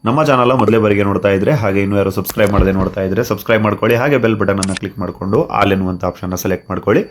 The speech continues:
Because ನಾವು ಮಾಡುವ ಪ್ರತಿಯೊಂದು ಬ್ಯಾಕ್ವರ್ಡ್ ಕ್ಲಾಸಸ್ ವೆಲ್ಫೇರ್ ಆಫೀಸರ್ಸ್‌ನ ಉಪಯುಕ್ತ ವಿಡಿಯೋಗಳು ನಿಮಗೆ ಒಂದು ರೀಚ್ ಆಗುತ್ತೆ. ಓಕೆ ಫ್ರೆಂಡ್ಸ್, ಮೊಟ್ಟ ಮೊದಲನೇದಾಗಿ ಇವತ್ತಿನ ಒಂದು ಲೆಸನ್ನ ನಾವು ತೆಗೆದುಕೊಂಡಿದ್ದೇವೆ. ಟೋಟಲ್ ಆಗಿ ಹದಿನೈದು ಲೆಸನ್‌ಗಳು, ಯೂನಿಟ್‌ಗಳು ನಿಮಗಿದ್ದಾವೆ. So ಇವತ್ತಿನ ಒಂದು ಯೂನಿಟ್,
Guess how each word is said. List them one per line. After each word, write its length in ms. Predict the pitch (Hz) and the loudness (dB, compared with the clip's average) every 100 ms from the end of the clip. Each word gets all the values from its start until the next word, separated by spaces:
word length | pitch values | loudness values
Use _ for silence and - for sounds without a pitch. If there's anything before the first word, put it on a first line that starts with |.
| - - - - - - | -14 -8 -8 -6 -8 -2
Because 260 | 135 139 | 0 2
ನಾವು 160 | 123 120 | 2 0
ಮಾಡುವ 320 | 113 104 101 | 2 2 2
ಪ್ರತಿಯೊಂದು 400 | 98 113 147 147 | 0 0 2 2
ಬ್ಯಾಕ್ವರ್ಡ್ 360 | 127 104 120 123 | 2 2 0 0
ಕ್ಲಾಸಸ್ 340 | 113 104 107 | 0 0 0
ವೆಲ್ಫೇರ್ 300 | 107 98 107 | 0 0 0
ಆಫೀಸರ್ಸ್‌ನ 520 | 95 101 92 92 - 110 | 0 -2 -4 -4 -2 0
ಉಪಯುಕ್ತ 440 | 98 110 104 - | 2 2 0 0
ವಿಡಿಯೋಗಳು 560 | 95 92 90 92 127 139 | 0 0 0 0 -2 0
ನಿಮಗೆ 300 | 104 127 151 | 0 2 2
ಒಂದು 260 | 101 127 | 2 2
ರೀಚ್ 200 | 120 101 | 0 0
ಆಗುತ್ತೆ. 320 | 85 90 - | -8 -10 -4
ಓಕೆ 200 | 139 165 | 2 2
ಫ್ರೆಂಡ್ಸ್, 360 | 160 135 131 135 | 2 0 -2 0
ಮೊಟ್ಟ 160 | 120 131 | 0 2
ಮೊದಲನೇದಾಗಿ 600 | 127 123 117 127 113 110 | 2 2 2 2 2 0
ಇವತ್ತಿನ 460 | - 127 143 147 | 2 2 2 0
ಒಂದು 460 | 135 127 113 107 101 | 2 2 2 2 2
ಲೆಸನ್ನ 400 | 110 104 127 120 | 0 2 2 2
ನಾವು 160 | 107 | 2
ತೆಗೆದುಕೊಂಡಿದ್ದೇವೆ. 960 | 101 101 101 101 98 95 95 135 - _ _ _ | 0 0 0 0 0 0 0 -2 -6 _ _ _
ಟೋಟಲ್ 260 | 117 120 135 | 0 2 2
ಆಗಿ 140 | 131 | 2
ಹದಿನೈದು 400 | 123 107 135 143 | 0 2 2 4
ಲೆಸನ್‌ಗಳು, 600 | 123 107 117 113 110 120 | 2 2 0 4 4 4
ಯೂನಿಟ್‌ಗಳು 480 | 110 113 120 113 117 | 2 2 2 4 2
ನಿಮಗಿದ್ದಾವೆ. 840 | 120 95 98 98 98 160 - _ _ _ _ - - _ - | 2 0 0 2 2 2 -2 _ _ _ _ -20 -20 _ 0
So 260 | 147 135 131 | 2 4 4
ಇವತ್ತಿನ 340 | 147 156 156 | 2 2 2
ಒಂದು 240 | 151 147 | 2 2
ಯೂನಿಟ್, 360 | 123 117 123 | 2 2 0